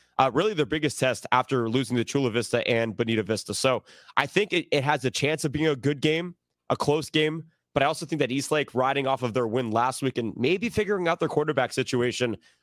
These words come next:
um, with Balco's performance last week, uh, might make things a bit difficult for the Lancers in this one.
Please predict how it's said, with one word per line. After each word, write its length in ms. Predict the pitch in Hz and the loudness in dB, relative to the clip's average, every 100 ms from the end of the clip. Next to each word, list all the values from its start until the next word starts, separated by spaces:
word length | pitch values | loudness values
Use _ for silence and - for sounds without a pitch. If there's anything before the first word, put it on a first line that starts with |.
| - | 0
um, 160 | 117 | 2
with 120 | 117 - | 2 0
Balco's 400 | 135 143 147 - | -2 0 -2 -2
performance 480 | 131 135 135 117 | -2 0 0 0
last 300 | 127 131 131 | 2 2 0
week, 260 | 127 117 - _ _ - | 0 -2 -6 _ _ 0
uh, 180 | 113 110 | 2 2
might 440 | 117 117 135 156 | 0 2 2 0
make 240 | 135 135 143 | 0 0 0
things 500 | 151 135 117 - - - | 0 0 -2 -4 -8 -4
a 60 | 117 | -4
bit 320 | - 156 - | -2 -4 -2
difficult 440 | 147 139 - 135 - | -2 -2 0 -2 0
for 120 | 120 | -2
the 100 | 113 | 0
Lancers 460 | 113 110 110 101 | 0 0 -2 -2
in 80 | 104 | -2
this 180 | 101 - | -2 -4
one. 180 | 92 | -10